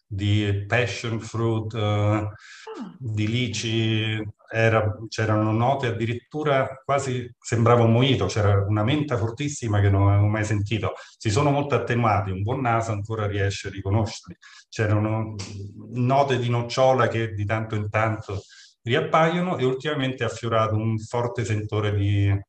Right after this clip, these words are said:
Speaker 1: miele, molto
Speaker 2: Ah,
Speaker 1: interessante.
Speaker 2: ottimo, si vede un po' di evoluzione.
Speaker 1: Era passato per fasi di pesca, prima a pasta bianca, poi a pasta gialla, insomma un vino che comunque si evolve molto nel tempo e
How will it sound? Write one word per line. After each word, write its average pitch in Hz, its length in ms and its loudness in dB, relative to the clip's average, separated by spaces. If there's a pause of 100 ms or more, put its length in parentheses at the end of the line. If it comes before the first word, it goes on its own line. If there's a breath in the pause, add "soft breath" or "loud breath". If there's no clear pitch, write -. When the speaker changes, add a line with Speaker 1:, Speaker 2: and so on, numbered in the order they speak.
(160)
Speaker 1:
miele, 98 580 -2 (160)
molto 101 300 -2
Speaker 2:
Ah, - 0 -
Speaker 1:
interessante. 95 840 0
Speaker 2:
ottimo, 180 400 -2
si - 80 -20
vede 180 160 -4
un 180 80 -6
po' 190 100 -8
di 180 160 0
evoluzione. 185 340 -6
Speaker 1:
Era - 200 6
passato 143 520 4
per 127 220 2 (100)
fasi 156 460 2
di 131 140 -6
pesca, 135 760 2
prima 127 260 -2
a 123 80 -2
pasta 123 400 -2
bianca, 120 540 -2
poi 117 120 0
a 117 60 -4
pasta 117 320 -2
gialla, 107 260 2
insomma 101 260 -4
un 101 80 2
vino 127 260 -2
che 107 160 -6
comunque 117 480 -4
si - 180 -10
evolve 107 440 4
molto 110 420 -2
nel 151 220 -2
tempo 127 680 -2
e 120 420 2